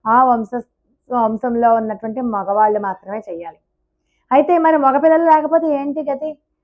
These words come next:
మగపిల్లలు లేకపోతే ధరించేది లేదా అంటే, ఒకవేళ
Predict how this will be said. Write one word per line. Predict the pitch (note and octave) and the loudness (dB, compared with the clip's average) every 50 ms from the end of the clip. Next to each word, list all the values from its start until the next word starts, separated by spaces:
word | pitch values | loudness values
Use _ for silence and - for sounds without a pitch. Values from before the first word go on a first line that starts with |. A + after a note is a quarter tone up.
| _ _ - | _ _ -4
మగపిల్లలు | G#3 G#3+ G3+ G#3 C4 C#4 C#4+ D4 D4 | -4 -4 -2 -2 -4 -2 -2 -2 -2
లేకపోతే | C#4 C4 A3+ B3 B3+ C#4+ B3+ | -2 -4 -4 -6 -8 -6 -4
ధరించేది | B3+ A3+ G#3+ A3+ A#3 B3 B3 C#4+ C4+ B3+ A#3+ A#3 A3+ A3+ C4+ C4+ | -2 -2 -2 -2 -4 -4 -2 -2 0 0 0 0 -2 -2 -4 -6
లేదా | B3 A3 G#3 G#3 G#3+ A3+ A3 A3 A3 G3+ E3+ - _ - | -4 -4 -4 -2 -2 0 0 0 -2 -4 -6 -10 _ -14
అంటే, | G#3 A3+ A#3 - A3 G3+ F#3+ G3+ A3 A3 _ _ _ _ _ - | -10 -10 -6 -4 -2 -2 -2 -4 -8 -12 _ _ _ _ _ 0
ఒకవేళ | A3 A#3+ B3 B3 D4 C4 G#3+ A3 G#3 A3+ C4+ D4+ D4 A#3+ G3 | 2 2 2 4 0 2 2 2 2 2 2 2 0 0 -2